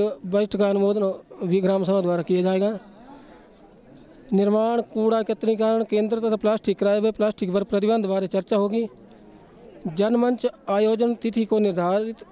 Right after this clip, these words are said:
स्थान पर स्वच्छता श्रमदान करने निर्णय लिया जाएगा।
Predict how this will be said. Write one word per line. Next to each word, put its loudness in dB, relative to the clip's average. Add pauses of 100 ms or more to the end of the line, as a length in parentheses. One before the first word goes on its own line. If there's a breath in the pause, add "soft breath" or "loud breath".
(160)
स्थान 0
पर 0
स्वच्छता 0
श्रमदान 0
करने 0
निर्णय 0
लिया 2
जाएगा। -2